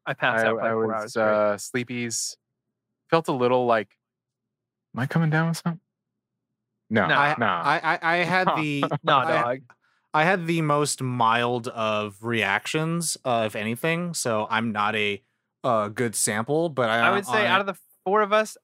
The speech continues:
Speaker 1: I had the worst, and it wasn't that bad. <laughs>
Speaker 3: Yeah, and, and his is not supposed to have, he's supposed to have the least amount of <laughs>
Speaker 1: Right.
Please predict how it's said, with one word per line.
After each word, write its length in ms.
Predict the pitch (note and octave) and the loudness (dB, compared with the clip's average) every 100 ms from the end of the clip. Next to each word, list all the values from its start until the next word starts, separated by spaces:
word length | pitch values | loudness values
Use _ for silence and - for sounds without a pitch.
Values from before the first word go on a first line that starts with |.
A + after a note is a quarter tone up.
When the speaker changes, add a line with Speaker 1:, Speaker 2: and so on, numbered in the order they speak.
| - | 0
Speaker 1:
I 140 | E3 | 2
had 160 | F#3+ F3 | 2 0
the 80 | E3 | -2
worst, 400 | F3 F#3+ - - | 0 0 -2 -4
and 120 | D#3 | -4
it 100 | C#3+ | -2
wasn't 420 | C#3+ D3 D3 C3 | 0 0 0 -2
that 160 | B2+ - | 0 0
bad. 260 | A2 - - | 0 -4 -10
<laughs> 40 | - E3+ - G3 _ G3+ | -12 -10 -4 -4 _ -2
Speaker 3:
Yeah, 400 | D#3 D#3+ A2 G2+ | 2 2 2 0
and, 360 | D3 E3+ E3 C#3+ | 0 0 0 -2
and 240 | D#3+ D3 | -4 -2
his 260 | B2+ E3+ C#3 | 0 0 -2
is 320 | C3+ C#3+ A#2+ | -4 -4 0
not 180 | B2+ C3 | 2 0
supposed 300 | C3 C3 - | 0 -2 -2
to 60 | A#2 | 0
have, 400 | A#2+ A2+ A2 A2 | 2 2 0 -2
he's 240 | C3+ E3+ | -4 -2
supposed 200 | - E3 | -2 -2
to 60 | C#3 | -2
have 120 | B2+ | -2
the 80 | A#2 | -2
least 340 | A#2 A#2+ - | -2 -4 -4
amount 260 | G2+ F#2+ F#2+ | -6 -6 -8
of 480 | F#2+ F#3+ - A3 - | -6 -4 0 -2 0
<laughs> 20 | |
Speaker 1:
Right. 280 | A#3 G3 | 2 0